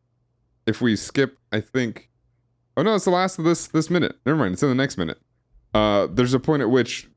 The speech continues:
he, again, puts out a big clue that he's probably a cop.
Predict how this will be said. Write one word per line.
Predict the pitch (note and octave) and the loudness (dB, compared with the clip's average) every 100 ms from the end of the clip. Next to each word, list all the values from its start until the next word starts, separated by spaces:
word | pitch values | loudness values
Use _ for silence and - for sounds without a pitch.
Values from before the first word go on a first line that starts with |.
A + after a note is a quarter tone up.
| - | -2
he, | A#2 C3 - | 2 2 2
again, | B2 B2 D#3+ B2 A#2 _ _ _ _ _ _ _ _ _ _ | 0 2 0 0 -4 _ _ _ _ _ _ _ _ _ _
puts | - B2 | -6 0
out | G#2+ | 0
a | |
big | F#2+ B2 C3+ | 2 0 0
clue | - A#2 | 0 2
that | F#2 F2 | 2 0
he's | F2+ F2 | 0 -2
probably | - F#2+ F#2+ | -4 -2 -2
a | F2+ | -2
cop. | - - | -6 -10